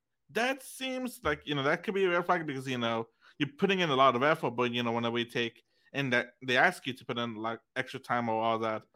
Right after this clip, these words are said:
and then, you know, you ask out for, like, a day or to get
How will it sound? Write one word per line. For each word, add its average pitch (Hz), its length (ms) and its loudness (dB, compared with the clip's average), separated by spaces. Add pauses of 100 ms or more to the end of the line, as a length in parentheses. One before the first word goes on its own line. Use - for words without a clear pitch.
(720)
and 123 80 -6
then, 123 80 -2
you 127 120 -2
know, 120 80 0
you 120 180 2
ask 123 300 2
out 120 240 0
for, 123 100 -4
like, 117 300 -4
a 113 440 -2
day 123 500 2
or 117 160 0
to - 180 -14
get 117 260 0